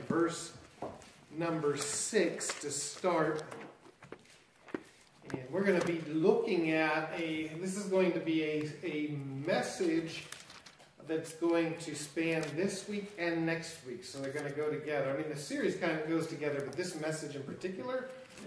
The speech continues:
is going to, going to cover two weeks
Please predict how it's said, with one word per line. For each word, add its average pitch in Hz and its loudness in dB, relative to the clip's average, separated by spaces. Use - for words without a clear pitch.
is 165 6
going 175 6
to, 147 4
going 160 4
to - -2
cover 165 0
two 202 0
weeks 175 0